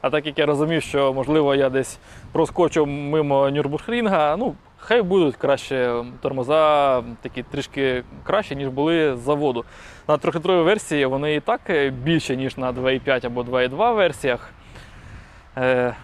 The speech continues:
але їх також все-таки, ну, не хватає, вони якісь невнятні. Тому я заказав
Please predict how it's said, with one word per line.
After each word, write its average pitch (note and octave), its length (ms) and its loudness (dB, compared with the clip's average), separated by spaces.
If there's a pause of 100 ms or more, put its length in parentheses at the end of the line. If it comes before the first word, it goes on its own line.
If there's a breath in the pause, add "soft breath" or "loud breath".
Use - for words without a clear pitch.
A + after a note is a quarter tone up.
але F#3+ 260 4
їх F#3+ 140 2
також D#3+ 320 0
все-таки, D3+ 480 -2
ну, C3+ 180 -4
не C3+ 180 -4
хватає, D3 440 0
вони C#3 260 -4
якісь D#3+ 340 -4
невнятні. C3+ 560 -4
Тому F3+ 320 -2
я C#3 220 2
заказав C3 540 0